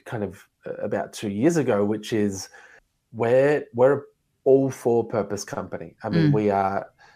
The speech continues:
Speaker 1: as a social enterprise, our business is owned by a charitable trust. We have no shareholders. Founders don't get equity. We're quite a unique model. But we're competing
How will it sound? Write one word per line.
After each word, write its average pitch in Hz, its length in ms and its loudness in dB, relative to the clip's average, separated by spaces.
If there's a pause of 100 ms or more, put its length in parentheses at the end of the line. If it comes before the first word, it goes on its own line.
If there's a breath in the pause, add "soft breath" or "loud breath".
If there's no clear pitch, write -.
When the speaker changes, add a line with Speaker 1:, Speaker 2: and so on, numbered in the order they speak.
(220 soft breath)
Speaker 1:
as 104 80 -4
a 101 40 -4
social 110 320 -4
enterprise, 113 380 0
our 101 80 2
business 104 380 -4
is 104 100 -6
owned 104 180 -2
by 95 140 -4
a 98 80 -2
charitable 101 400 -4
trust. 120 340 -6
We 110 60 -8
have 95 140 -10
no 95 120 -6
shareholders. 110 760 -2 (280 soft breath)
Founders 101 320 -4
don't 95 200 -6
get 101 100 -4
equity. 110 460 -2
We're 113 160 -4
quite 113 260 0
a 113 40 -2
unique 101 420 -2
model. 95 340 -8 (380 soft breath)
But 120 60 -4
we're 135 160 4
competing 135 800 -2